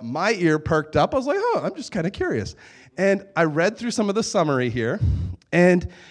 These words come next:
you know, talks about the death of Princess Diana, his mother, and his his, like, anger towards the media and, you know, the, the, the problems that they have. And it talked about family problems and,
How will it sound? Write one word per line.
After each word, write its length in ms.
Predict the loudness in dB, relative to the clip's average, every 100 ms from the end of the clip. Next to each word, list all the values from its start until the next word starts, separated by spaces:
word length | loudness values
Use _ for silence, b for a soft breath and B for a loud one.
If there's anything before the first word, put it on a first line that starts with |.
| -10
you 100 | -4
know, 160 | -4 -6 _ -2
talks 300 | -2 -4 -2
about 260 | 0 0
the 60 | -4
death 460 | -2 0 2 -2 B B B B
of 440 | -4 0 0 -4 -12 _
Princess 340 | -8 -6 -6 -8
Diana, 560 | -6 -4 -4 -4 -8 -6
his 200 | -6 -4
mother, 560 | -4 -2 -4 -10 -14 -12
and 320 | -6 -6 -6 -10 _
his 380 | -4 -4 -6 -16 b b b b
his, 380 | -6 -4 -4 -4
like, 380 | -4 -6 -12 _ _ _ _ _ -6
anger 320 | -2 -2 -2
towards 360 | -4 -4 -4 -6
the 80 | -6
media 680 | -4 -4 -4 -6 -8 -8 -8
and, 300 | -4 -4 -6 B B -6
you 60 |
know, 100 | -4
the, 180 | -2 -4 -4
the, 300 | -2 -2 -4
the 80 | -10
problems 720 | -14 -8 -2 -2 0 -4 -6 -6
that 240 | -8 -8 B B
they 140 | -8 -6
have. 440 | -6 -6 -6 -6
And 120 | -8 B B B
it 100 | -4
talked 180 | -4 -2
about 300 | -4 -4 -4
family 360 | -2 0 0
problems 580 | -4 -4 -2 -4 -8 -6
and, 180 | -8